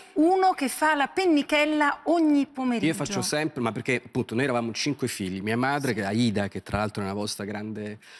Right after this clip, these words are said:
Speaker 2: Eh, ammiratrice.
Speaker 1: Ottima attrice, peraltro, poi.
Speaker 2: Attrice anche
Speaker 1: Eh?
Speaker 2: nel, sì, sì, l'ho, l'ho coinvolta in un film che ho fatto come regista,
Speaker 1: Sì.
Speaker 2: fa mia madre nel, nel, nella città ideale. E, e, e mia madre, eh, appunto, aveva cinque figli,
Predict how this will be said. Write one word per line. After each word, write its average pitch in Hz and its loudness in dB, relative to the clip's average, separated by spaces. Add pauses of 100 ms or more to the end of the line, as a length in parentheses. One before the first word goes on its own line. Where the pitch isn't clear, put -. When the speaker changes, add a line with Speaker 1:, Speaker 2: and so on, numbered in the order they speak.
(300)
Speaker 2:
Eh, 95 -6
ammiratrice. 113 -2
Speaker 1:
Ottima 254 2
attrice, 262 0
peraltro, 196 -4
poi. 190 -4
Speaker 2:
Attrice 196 2
anche 165 -2
Speaker 1:
Eh? - 2 (140)
Speaker 2:
nel, 143 -2
sì, 156 2
sì, 131 -2
l'ho, 131 2
l'ho 139 2
coinvolta 151 0
in 127 -2
un 123 -4
film 135 -2
che 113 -2
ho 110 -4
fatto 120 -4
come 117 -2
regista, 139 -4
Speaker 1:
Sì. 98 -6
Speaker 2:
fa 110 -4
mia 104 -2
madre 107 -2
nel, 98 -6
nel, 95 -6
nella 95 -10
città - -8
ideale. 107 -6 (400)
E, 101 -4
e, 123 -4
e - -6
mia 151 0
madre, 165 -2
eh, 110 -6
appunto, 110 -4
aveva 95 -2
cinque 123 -4
figli, 135 0